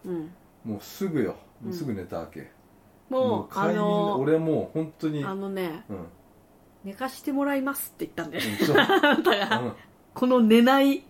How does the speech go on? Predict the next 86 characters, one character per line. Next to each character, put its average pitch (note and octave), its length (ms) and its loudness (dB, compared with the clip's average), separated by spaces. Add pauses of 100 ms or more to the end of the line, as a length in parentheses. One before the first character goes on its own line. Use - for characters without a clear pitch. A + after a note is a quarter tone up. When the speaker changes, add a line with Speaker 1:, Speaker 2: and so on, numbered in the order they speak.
(100)
Speaker 2:
俺 D3 300 2
マ C#3+ 220 6
ジ E3 80 0
で、 - 80 4
Speaker 1:
あ A#2 40 2
な - 0 -
た - 0 -
が。 G2 240 0 (300)
Speaker 2:
あ A2 100 -6
の、 F#2+ 540 -8
Speaker 1:
は F2+ 40 -12
い。 F#2 80 -12
Speaker 2:
寝 A2 140 -4
れ C3+ 80 -4
な F#3+ 240 0
い A2+ 100 -2
じ F#2 60 -12
ゃ - 40 -12
な D#2 60 -16
い。 - 20 -20 (400)
Speaker 1:
そ G#3 160 -8
う。 - 380 -12
Speaker 2:
も G2+ 260 -4
う F2+ 60 -12
ず G2 120 -16
っ G2+ 360 -12
と。 F#2 240 -6
Speaker 1:
い B3+ 100 -6
つ C#4 140 -8
も G3 100 2
寝 F#3 160 2
れ A3 120 6
な A#3 160 2
い A#3 100 0
人 A#3 300 -4
な F#3+ 100 0
の D3+ 140 -8
に。 C#3 220 -18
Speaker 2:
う G2 40 -12
ん。 E2 480 -12 (1040)
寝 A2+ 180 -8
れ D3 120 -8
な D#3 140 -6
く - 120 -18
て - 140 -14
さ、 - 180 -12
Speaker 1:
あ E3 280 -8
あ。 D#3 40 -12
Speaker 2:
困 E3+ 220 -6
っ F3 40 -10 (120)
て A#2 80 -4
ん F#2 140 -6
の D#2+ 60 -10
よ、 D2+ 60 -12 (300)
俺。 C2 100 -14
Speaker 1:
そ F#3 140 -8
う E3 40 -6
ね。 E3 300 -8 (100)
早 B3+ 260 -6
く G3+ 100 -8
寝 F#3+ 120 -2
な A3 140 0
さ B3+ 140 -6
い A#3 80 0
よ F3+ 80 -2
っ E3 40 -6
つ - 120 -16
っ - 40 -20
て E3+ 120 -6
ん D#3+ 60 -10
の D#3+ 80 -12
に D#3+ 100 -14
ね、 F3 80 -14
い E3+ 80 -12
つ - 140 -20
も E3 100 -14
ね。 - 160 -14 (340)
Speaker 2:
全 B2+ 140 -10
然 C3+ 160 -6
寝 C3+ 160 -4
れ C#3 80 -6
な C#3+ 160 -4
く - 100 -18
て、 - 120 -10
Speaker 1:
う E3+ 320 -6
ん。 E3 180 -10